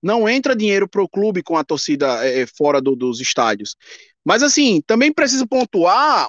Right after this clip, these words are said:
uma coisa, né? O ambiente de tranquilidade até, que pode até se tornar em um resort, como meus amigos gostam de classificar,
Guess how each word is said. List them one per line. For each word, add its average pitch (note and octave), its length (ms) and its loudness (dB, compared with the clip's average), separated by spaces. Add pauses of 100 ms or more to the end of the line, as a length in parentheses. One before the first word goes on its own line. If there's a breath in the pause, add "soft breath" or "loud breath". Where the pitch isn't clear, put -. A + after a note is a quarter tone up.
uma A#3+ 160 0
coisa, F#3+ 400 2
né? E3+ 280 0
O F#3 120 2
ambiente G#3+ 380 0
de A3+ 100 -2
tranquilidade B3 840 0
até, F#3+ 440 0 (500)
que G3+ 140 -2
pode G#3 260 0
até A3 180 0
se - 140 -4
tornar F#3 380 0
em F3+ 60 0
um - 20 0
resort, F3 520 -2
como D3+ 200 -2
meus D3+ 180 -2
amigos C3+ 300 -2
gostam C#3+ 280 -4
de C3 120 -4
classificar, F3 680 -4